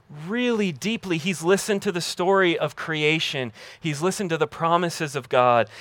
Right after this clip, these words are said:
He's listened to God's own testimony of how to know him and how to live in relationship with him. He's listened and he's taken in the permanence of God's promises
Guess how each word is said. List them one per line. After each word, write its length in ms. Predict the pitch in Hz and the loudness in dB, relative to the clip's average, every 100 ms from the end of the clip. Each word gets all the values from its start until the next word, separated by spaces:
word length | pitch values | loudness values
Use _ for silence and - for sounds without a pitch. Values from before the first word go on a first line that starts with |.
| - - | -16 -6
He's 180 | 170 190 | 0 0
listened 240 | 190 180 | 0 -2
to 80 | 160 | 0
God's 340 | 160 165 156 | 6 6 6
own 140 | 180 170 | 2 -2
testimony 800 | - 180 180 - 170 160 156 147 | -2 0 0 -2 0 0 0 -2
of 100 | 135 | 2
how 160 | 156 | 2
to 100 | 151 | 2
know 280 | 139 151 170 | 0 2 2
him 240 | 170 151 | 2 -2
and 100 | 131 | -4
how 140 | 131 147 | -2 -2
to 80 | 151 | 0
live 240 | 151 170 | -2 -2
in 80 | 160 | 0
relationship 680 | 151 143 143 151 131 143 135 | 2 2 0 -2 -8 -8 -6
with 140 | 127 | -6
him. 360 | 139 123 107 98 - - - - - - | -4 -4 -4 -8 -18 -20 -20 -20 -20 -6
He's 240 | 185 190 | -2 2
listened 380 | 190 208 214 196 | 6 6 6 2
and 100 | 196 | 2
he's 140 | 202 | 0
taken 420 | - 190 202 208 190 | -2 0 0 0 -2
in 140 | 196 | -2
the 60 | 170 | -4
permanence 760 | - - 214 220 185 139 113 | -8 -4 -2 0 -2 -2 -6
of 220 | - 151 | -6 -6
God's 320 | 139 147 147 - | 0 4 4 2
promises 880 | - 147 143 143 - 127 113 107 | -4 0 0 0 -4 -6 -6 -8